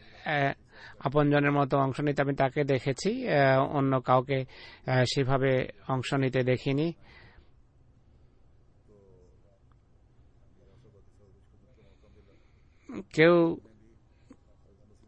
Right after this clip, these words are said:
যদি কোনোভাবে তার সেবা করে থাকে, তাহলে তাকে তার প্রতিদান দিতেন। মনের হা-, হাফেজাবাদী সাহেব বলেন, উনিশশো ঊনানব্বই সনের জুবলি জলসায় যখন কাদিয়ান আসেন, মনির হাফেজাবাদী সাহেব কিছুটা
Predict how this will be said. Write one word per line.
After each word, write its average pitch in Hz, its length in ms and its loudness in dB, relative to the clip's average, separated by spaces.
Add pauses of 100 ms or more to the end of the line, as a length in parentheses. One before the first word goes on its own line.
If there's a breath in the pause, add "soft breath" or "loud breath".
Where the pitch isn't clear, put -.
(440)
যদি 139 360 0 (540)
কোনোভাবে 147 520 2
তার 143 160 4 (140)
সেবা 135 220 0
করে 139 220 0
থাকে, 135 380 -4 (460 loud breath)
তাহলে 135 320 2
তাকে 135 260 -2
তার 131 500 -4
প্রতিদান 131 440 2
দিতেন। 131 240 0
মনের 135 280 0 (300)
হা-, - 280 -10
হাফেজাবাদী 131 720 2 (100)
সাহেব 139 240 0
বলেন, 135 220 0
উনিশশো 131 400 0
ঊনানব্বই 131 480 0
সনের 135 240 -2 (720 loud breath)
জুবলি 127 320 0
জলসায় 131 360 0
যখন 131 300 -2
কাদিয়ান 131 540 -2 (120)
আসেন, 135 360 -4 (560 loud breath)
মনির 131 280 0
হাফেজাবাদী 131 420 0
সাহেব 139 220 -2
কিছুটা 139 300 -4